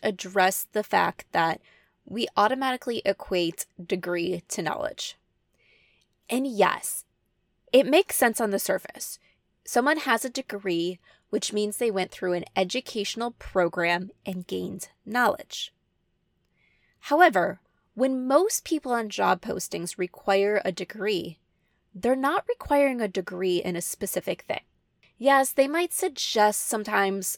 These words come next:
certain degree programs, for example, marketing, communications, or something similar,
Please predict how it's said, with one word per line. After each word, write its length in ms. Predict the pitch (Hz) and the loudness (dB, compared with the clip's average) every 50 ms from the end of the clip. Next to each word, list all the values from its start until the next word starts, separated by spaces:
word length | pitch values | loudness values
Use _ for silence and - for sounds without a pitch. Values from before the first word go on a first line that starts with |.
| _ - | _ -10
certain 640 | - - - 214 196 - - 196 196 190 190 190 180 - - - _ _ - | -6 0 4 4 4 4 2 0 0 -2 -2 -4 -8 -10 -20 -20 _ _ -8
degree 300 | - 185 - 196 196 185 | -8 -4 0 2 2 2
programs, 920 | 180 - - 233 190 170 - 190 185 180 180 180 180 175 175 175 180 - | 0 0 0 0 0 2 4 2 4 4 4 2 2 0 -2 -4 -6 -6
for 200 | - - 185 185 | -2 0 2 2
example, 540 | 185 180 180 196 180 180 175 190 175 170 170 | 2 0 0 -2 -2 -2 0 0 -2 -2 -2
marketing, 600 | 170 175 196 196 196 180 - 180 180 170 165 165 | -2 4 4 6 6 4 2 -2 -2 -2 -2 -6
communications, 800 | - - - 180 175 - - - 202 185 - - 180 170 165 160 180 | -8 -8 -6 -6 -6 -6 -2 0 0 0 0 -2 -4 -4 -4 -4 -6
or 40 | |
something 320 | 175 - 170 170 - 180 185 | -6 -6 -8 -6 -8 -8 -6
similar, 640 | - - - 247 220 196 170 165 160 160 160 160 | -4 0 0 0 0 0 -2 -2 -2 -4 -6 -8